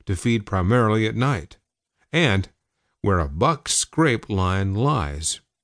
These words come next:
and when he works it. Diligent hunters can predict with amazing regularity when and where a buck will show up. Then throughout the season they have stand sites in the places that provide the optimum opportunity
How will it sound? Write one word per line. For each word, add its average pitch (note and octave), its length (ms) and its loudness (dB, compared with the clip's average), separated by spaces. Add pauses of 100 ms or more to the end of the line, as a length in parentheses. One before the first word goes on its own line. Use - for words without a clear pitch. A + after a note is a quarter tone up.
(120)
and D#2+ 260 -4
when G#2+ 300 2
he F2 140 -2
works G2 400 0
it. - 180 -18 (1040)
Diligent C#3 440 4
hunters G#2+ 400 2
can G#2+ 220 -2
predict G#2 460 -2
with G2+ 140 -2
amazing D#3+ 680 2 (120)
regularity G#2+ 920 -2 (340)
when E3 500 0
and A#2+ 220 0
where G#2+ 180 4
a G2 80 2
buck E2 400 -6 (200)
will E2 120 0
show E2+ 320 0
up. C#2 240 -10 (840)
Then B2+ 280 4
throughout A#2+ 340 2
the F#2+ 100 -4
season G2+ 380 2
they G2 120 2
have F#2 260 -2
stand D3+ 520 0
sites G2+ 460 -2
in A2+ 120 -6
the A2+ 60 -2
places G#2 520 -2
that G2 140 -4
provide G2 400 0
the F#2+ 200 -4
optimum C3+ 560 0
opportunity G2 800 -2